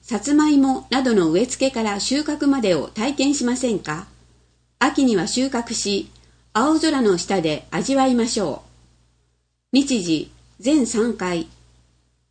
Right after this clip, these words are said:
丸一、植え付け、六月八日土曜、九時から。丸二、中耕、七月十三日土曜、九時から。丸三、収穫、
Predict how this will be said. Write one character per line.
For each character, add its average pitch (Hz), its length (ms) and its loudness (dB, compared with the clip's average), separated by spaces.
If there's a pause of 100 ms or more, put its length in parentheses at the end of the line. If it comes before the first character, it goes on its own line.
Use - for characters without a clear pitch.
(840)
丸 220 260 2
一、 262 440 -4 (120)
植 190 120 2
え 262 60 4
付 - 220 -8
け、 208 260 -4 (460)
六 202 260 -4
月 294 260 -2
八 254 220 4
日 226 220 -2
土 247 160 4
曜、 151 260 0 (140)
九 277 100 -4
時 269 160 -4
か 151 140 -6
ら。 - 160 -12 (800)
丸 226 300 2
二、 262 320 2 (180)
中 269 240 0
耕、 226 400 0 (300)
七 - 240 -4
月 254 420 0
十 226 180 0
三 285 280 0
日 196 260 0
土 208 140 2
曜、 139 340 0
九 277 100 0
時 262 140 -2
か 151 140 -6
ら。 - 180 -10 (760)
丸 220 220 2
三、 262 340 -2 (220)
収 254 240 0
穫、 254 480 -2